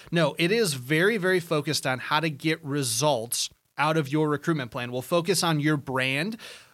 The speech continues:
what brand your chapter, your colony is putting out there through social media, how you are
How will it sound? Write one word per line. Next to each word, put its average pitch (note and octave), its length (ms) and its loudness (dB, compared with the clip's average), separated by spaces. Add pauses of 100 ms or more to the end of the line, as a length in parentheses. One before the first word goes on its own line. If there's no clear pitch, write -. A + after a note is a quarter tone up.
what E3 360 0
brand D3+ 420 2
your D#3 120 2
chapter, D#3 540 0
your D#3 160 2
colony D#3 640 0 (300)
is C#3+ 120 0
putting D3+ 320 0
out D3 160 2
there D#3+ 140 0
through D3 180 0
social C#3+ 400 -2
media, F#3 540 2
how D#3 320 0
you D3+ 320 0
are C3 320 2